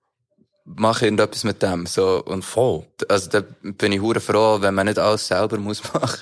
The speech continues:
Speaker 2: Ja, und Profis können ja dort auch, eben, sagen wir, entweder eine eigene quasi Computerschrift wie generieren, die dann eben auch so, so
Speaker 1: Ja.
Speaker 2: super ist, aber wie eine ganz eigene ist, oder eine bestehende nehmen und die eben noch wie, äh, ergänzen oder erweitern oder dort noch Sachen dran rumbasteln, dass es eben nicht eins zu eins die ist, die alle im
Speaker 1: Voll.
Speaker 2: Internet finden.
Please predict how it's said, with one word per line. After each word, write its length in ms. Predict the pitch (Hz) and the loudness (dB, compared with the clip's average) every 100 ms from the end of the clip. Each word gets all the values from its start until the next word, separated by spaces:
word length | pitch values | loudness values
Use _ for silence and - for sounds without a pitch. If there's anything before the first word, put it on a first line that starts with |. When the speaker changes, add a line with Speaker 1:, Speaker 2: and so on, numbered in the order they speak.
| - | 0
Speaker 2:
Ja, 80 | |
und 260 | 131 131 127 | 2 2 -4
Profis 480 | - 147 180 165 - | 2 2 2 -2 2
können 140 | 117 | 2
ja 80 | 117 | 4
dort 340 | 117 117 123 | 4 2 2
auch, 220 | 113 120 113 | 0 4 4
eben, 80 | 104 | 2
sagen 200 | 107 95 | -2 -2
wir, 80 | 113 | 0
entweder 440 | 117 120 117 87 | 0 2 0 2
eine 200 | 95 85 | 0 2
eigene 600 | 104 123 147 156 147 156 - - | 0 2 0 -2 -4 -6 -8 -2
quasi 360 | - 127 131 | 2 4 2
Computerschrift 840 | 127 131 123 131 127 123 113 120 | -2 -2 -2 -4 -4 -4 -2 -2
wie 80 | 117 | -2
generieren, 640 | 110 110 110 107 120 123 | 0 2 2 0 2 2
die 80 | 104 | 2
dann 180 | 101 98 | 4 4
eben 100 | 98 | 4
auch 100 | 110 | 0
so, 340 | - 98 95 - | 0 0 0 -2
so 140 | 104 | -4
Speaker 1:
Ja. 220 | 113 117 | 2 4
Speaker 2:
super 100 | 131 | 4
ist, 180 | 135 - | 4 4
aber 200 | 95 101 | 2 2
wie 120 | 107 | 0
eine 140 | 80 82 | 0 0
ganz 300 | 98 101 107 | 0 0 0
eigene 400 | 101 117 131 135 | 0 0 -2 -2
ist, 140 | - - - - - - | -2 -8 -18 -16 -8 2
oder 220 | 151 123 | 2 4
eine 80 | 90 | 2
bestehende 500 | 90 - 110 104 95 | 0 0 0 0 -2
nehmen 280 | 95 101 101 | 0 2 2
und 260 | 95 87 - | 0 -8 -8
die 120 | 101 | -2
eben 260 | 98 101 95 | 0 0 -2
noch 140 | 98 | -4
wie, 120 | 98 | 0
äh, 220 | 95 87 82 | 2 4 2
ergänzen 680 | 85 101 98 107 135 - 107 | 0 0 2 2 -2 0 2
oder 200 | - 92 | 4 2
erweitern 500 | 87 107 131 - 113 | 0 -2 -6 0 2
oder 160 | 87 | 2
dort 180 | 87 95 | 0 0
noch 80 | 107 | 2
Sachen 300 | 110 107 95 | 2 2 2
dran 220 | 92 95 | 0 0
rumbasteln, 800 | 90 117 123 117 85 - - 82 | -2 0 2 4 2 0 -2 -2
dass 80 | 80 | 0
es 120 | 107 | 0
eben 120 | 101 | 2
nicht 160 | 113 - | 0 2
eins 240 | 104 104 | 0 0
zu 80 | 104 | 2
eins 220 | 98 98 | 2 0
die 160 | - 98 | -4 -4
ist, 120 | 98 | -2
die 40 | 104 | 0
alle 280 | 95 104 | 2 2
im 60 | 98 | 2
Speaker 1:
Voll. 120 | 104 110 | 0 0
Speaker 2:
Internet 340 | 92 95 92 | -2 -2 -2
finden. 420 | - 101 73 73 | 0 -4 -2 -6